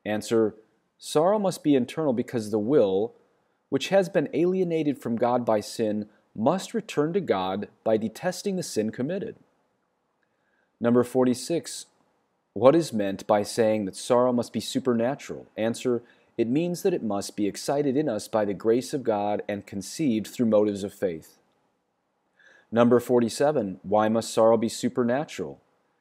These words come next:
Answer, sorrow must be supernatural because the end to which it is directed is supernatural, namely God's pardon, the acquisition of sanctifying grace,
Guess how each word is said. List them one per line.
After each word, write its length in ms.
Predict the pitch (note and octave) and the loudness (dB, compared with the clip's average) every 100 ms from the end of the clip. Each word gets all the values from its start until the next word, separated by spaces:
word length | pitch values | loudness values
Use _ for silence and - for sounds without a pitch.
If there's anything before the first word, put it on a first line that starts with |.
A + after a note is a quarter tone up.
| _ | _
Answer, 500 | G#2+ B2 B2+ C3 A#2+ - | 0 0 2 2 2 -2
sorrow 340 | - C3 C#3+ | 2 6 6
must 180 | C3 B2 | 4 -2
be 80 | A#2+ | -4
supernatural 600 | - A2+ A2+ B2 - G#2 | -2 -2 0 0 -2 -4
because 340 | A2 A#2+ G#2 | -4 -4 -2
the 160 | A2 - | -4 -2
end 280 | C3 E3+ E3+ | -2 -2 -4
to 100 | D3 | 0
which 240 | C3 C3 | 0 0
it 100 | A#2+ | -2
is 120 | G#2+ | -2
directed 580 | G#2 G2 A#2 C3+ G2+ F#2 | -2 2 2 2 -2 -6
is 140 | F#2+ | -6
supernatural, 800 | - D3+ C#3+ C3+ A#2 G#2+ - A2 | -6 -4 -2 0 -2 -4 -2 -2
namely 400 | G#2+ G#2+ A2 G#2 | 0 -2 -2 -4
God's 420 | F2+ G#2+ G#2+ A2+ - | -4 0 0 0 -2
pardon, 560 | - D3+ B2 G2+ C#3 - _ _ _ _ - | -4 0 0 -2 -6 -10 _ _ _ _ -2
the 160 | B2 | 4
acquisition 640 | B2+ C#3 C3 A#2+ D3 - B2+ | 6 6 4 0 0 0 -4
of 100 | G#2 | 0
sanctifying 720 | B2+ C3 B2+ - A#2 G#2+ G2+ | 0 0 -2 0 2 2 0
grace, 500 | G#2+ C#3+ E3 - | 0 0 -2 -12